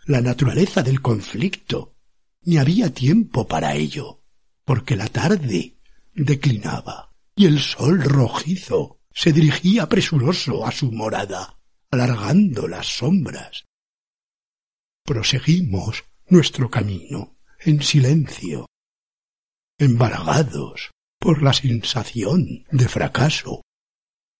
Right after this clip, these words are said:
Llevábamos andados otros veinte estadios, cuando en una revuelta del sendero apareció,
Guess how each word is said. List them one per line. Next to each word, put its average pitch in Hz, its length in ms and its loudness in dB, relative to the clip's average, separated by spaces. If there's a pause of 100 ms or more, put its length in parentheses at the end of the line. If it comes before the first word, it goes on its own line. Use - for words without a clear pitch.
(2500)
Llevábamos 110 1120 -2 (320)
andados 127 600 -2 (140)
otros 135 380 2
veinte 180 760 0
estadios, 135 920 -4 (460)
cuando 131 300 2
en 117 80 4
una 185 180 2
revuelta 139 640 2
del 107 240 -4
sendero 90 960 -6 (280)
apareció, 151 800 -2